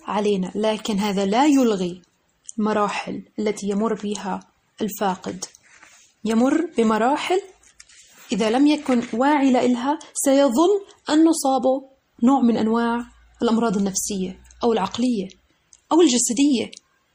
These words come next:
لكن هل تعلم إنه هاي فقط هي مراحل قد نمر بها مرتبة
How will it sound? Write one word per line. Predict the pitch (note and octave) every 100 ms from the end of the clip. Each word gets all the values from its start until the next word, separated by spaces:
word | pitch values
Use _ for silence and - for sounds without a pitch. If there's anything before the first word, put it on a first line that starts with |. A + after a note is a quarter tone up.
| _ A#3
لكن | A#3 A#3+
هل | C4 E4+
تعلم | D#4+ D#4+ C#4 G3+ F#3 F#3+ - _
إنه | A#3 A3+ A3
هاي | A#3 B3 B3 B3+ B3+ -
فقط | C4+ - C4 C4 - _ B3+
هي | B3
مراحل | A3+ A#3 A3+ A3+ - G#3 F#3+ - -
قد | E4 A#3+
نمر | C#4 C#4+ B3+
بها | G#3 A#3 G#3+
مرتبة | G#3 A3+ B3+ - A#3+ A#3